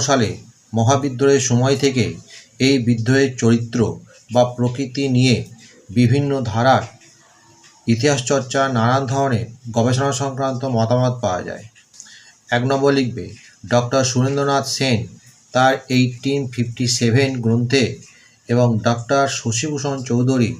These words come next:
তার সিভিল রিবেলিয়ন in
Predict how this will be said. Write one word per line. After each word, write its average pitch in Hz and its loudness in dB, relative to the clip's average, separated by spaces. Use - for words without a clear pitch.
তার 113 2
সিভিল 139 0
রিবেলিয়ন 123 4
in 139 0